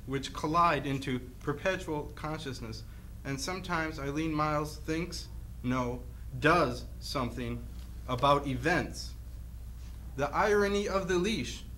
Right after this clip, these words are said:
is a fabulous book, and too real, so to speak. <laughs> Eileen always has something to say, like,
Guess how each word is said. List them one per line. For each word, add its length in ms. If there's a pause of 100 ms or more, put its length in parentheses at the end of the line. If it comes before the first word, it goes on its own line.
(100)
is 160
a 60
fabulous 720
book, 400 (520)
and 260
too 260
real, 360 (720)
so 220
to 80
speak. 360 (400)
<laughs> 400
Eileen 680
always 360
has 180
something 360
to 100
say, 420 (100)
like, 360